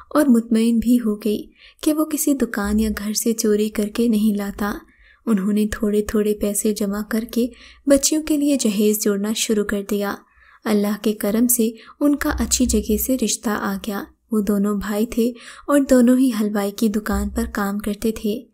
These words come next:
खैर से शादी के दिन करीब आ गए। हमना का कोई नहीं था बेटियों के सिवा, सो वो बेटियों की वजह से काफी परेशान थी। उसे अपने जेवर की भी फिक्र थी।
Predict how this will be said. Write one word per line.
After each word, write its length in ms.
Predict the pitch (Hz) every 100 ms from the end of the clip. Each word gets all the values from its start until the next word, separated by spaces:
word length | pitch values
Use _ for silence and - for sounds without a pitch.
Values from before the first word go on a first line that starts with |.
| _ - - -
खैर 200 | 277 294
से 240 | 311 294
शादी 380 | 277 214 202 214
के 160 | 214 208
दिन 200 | 202 226
करीब 460 | 240 214 208 208
आ 120 | 196
गए। 300 | 202 208 233 - - - - -
हमना 280 | 214 208 214
का 180 | 214 208
कोई 300 | 208 214 233
नहीं 240 | 220 226
था 240 | 220 233
बेटियों 420 | 226 214 208 220 240
के 140 | 233
सिवा, 400 | - 202 202 - _ -
सो 240 | - 311
वो 140 | 294 285
बेटियों 400 | 226 214 226 226
की 200 | 247 208
वजह 300 | 202 - 226
से 220 | 226 214
काफी 420 | - 202 - 226
परेशान 600 | 226 208 214 - 202 196
थी। 380 | - - - -
उसे 240 | 214 - 208
अपने 280 | 208 208
जेवर 340 | 202 208 202 208
की 180 | 208 202
भी 180 | 220
फिक्र 360 | 240 214 214 226
थी। 400 | 226 214 220